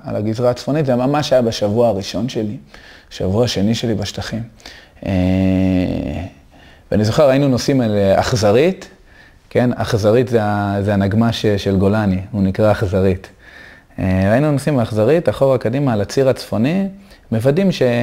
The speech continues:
שבאמת ה-, האזור מבוטר והאזור סטרילי. ו-, ו-, עכשיו, הפלסטינים לא, לא יודעים שהשתנו הכללים. אף אחד לא, לא אומר להם.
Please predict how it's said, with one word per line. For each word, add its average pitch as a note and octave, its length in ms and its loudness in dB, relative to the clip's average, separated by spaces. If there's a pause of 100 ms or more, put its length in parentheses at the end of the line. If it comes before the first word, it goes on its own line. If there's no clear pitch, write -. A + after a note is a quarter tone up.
(240)
שבאמת A#2 460 0
ה-, A2 500 -2
האזור A2 420 0
מבוטר A#2+ 560 0
והאזור G#2+ 360 0
סטרילי. G#2+ 460 -2 (760)
ו-, G#2+ 140 -4 (1700)
ו-, G2 380 2 (280)
עכשיו, - 520 -2
הפלסטינים C3 500 0
לא, A#2+ 60 2 (220)
לא A2+ 120 2
יודעים B2 320 4
שהשתנו G2+ 520 -2
הכללים. G2+ 500 -2 (720)
אף G2+ 240 -6
אחד A#2 120 2
לא, G2+ 160 4 (180)
לא G#2 180 0
אומר G2 300 2
להם. G2 220 -2